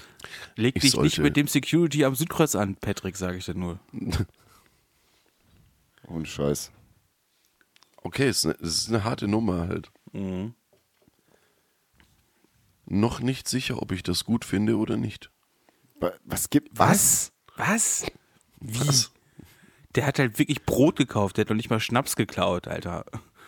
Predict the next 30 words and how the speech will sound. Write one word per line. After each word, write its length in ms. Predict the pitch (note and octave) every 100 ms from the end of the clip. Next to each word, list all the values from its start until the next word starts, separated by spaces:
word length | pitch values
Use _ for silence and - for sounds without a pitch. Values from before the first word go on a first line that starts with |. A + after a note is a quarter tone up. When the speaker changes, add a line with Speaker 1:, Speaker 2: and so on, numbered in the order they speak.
| - _ _ _ -
Speaker 1:
Und, 200 | A2 - _
und 160 | - B2+
selbst 280 | B2 G#2 -
wenn, 220 | C3+ C3
also 220 | G2 G#2+
selbst 240 | G#2 A2 -
das 180 | B2+ A#2+
ist 120 | A2
ja 100 | G#2+
nicht 300 | G#2+ G#2+ - -
der 100 | A2
Grund, 260 | - B2
dass 120 | A#2 -
du 60 |
hier, 220 | A2 A2
äh, 40 | -
jemanden 260 | G#2 A2 A2
damit, 200 | G#2+ G#2+ - -
also 220 | G#2 G2+
ins 260 | - G2+ -
Gesicht 380 | G#2 C3 -
schlägst 300 | - G#2+ G2+
mit 80 | -
einem 80 | G2+ -
fucking 400 | - - - A#2
Quarzsandhandschuh. 840 | - A2+ - G2 F#2+ F#2+ - A2 - - - - - - - -
Also, 300 | B2 G2 G2 - _ _ _ _ _ _ -
ja. 180 | - G#2
Speaker 2:
Ey. 300 | F2+ G2+ G#2+ _ _ _ _ _ _ _ _ _ _ _ _ _ _ _ _ _ _ _ _ _ _ _ _ _ _ _ _ _ _ _ _ _ _
Nee. 300 | - - G2+